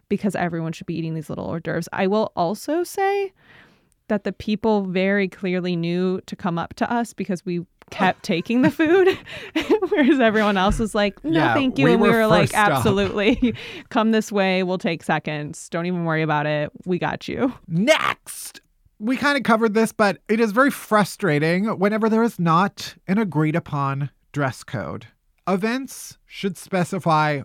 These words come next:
Speaker 2: what the dress code is. Just tell me what to wear and I will deliver. Tell me what the theme is and I'll show up ready to go, okay? The, everyone should take a, a lesson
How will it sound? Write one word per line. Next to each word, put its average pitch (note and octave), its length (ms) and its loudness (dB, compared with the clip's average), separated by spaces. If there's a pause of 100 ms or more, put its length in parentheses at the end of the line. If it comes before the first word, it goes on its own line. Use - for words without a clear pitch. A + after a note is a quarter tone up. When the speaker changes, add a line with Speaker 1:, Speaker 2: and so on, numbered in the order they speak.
Speaker 2:
what D#3 300 0
the F3+ 80 -2
dress C#3+ 280 0
code B2+ 220 -2
is. G#2 260 -6
Just - 360 0
tell G3 300 2
me C#4 140 2
what C#4 240 4
to A#3+ 80 -2
wear C4 460 2 (100)
and G#3 140 2
I A3 140 2
will A#3 140 2
deliver. G#3 680 -2 (360)
Tell B3 260 -2
me C4 140 -2
what A#3+ 180 0
the G#3+ 100 -2
theme G3+ 360 0
is A#2+ 580 -4 (160)
and F3+ 160 0
I'll E3+ 180 0
show D#3+ 380 -4
up E3+ 160 0
ready E3 260 -2
to E3 80 -8
go, A2 460 -4 (160)
okay? F3+ 480 -4 (480)
The, F#3 400 -6 (160)
everyone A#3+ 380 -2
should F#3+ 180 -4
take F3+ 420 -4 (120)
a, G#3+ 420 2 (140)
a D#3+ 80 2
lesson G3+ 840 0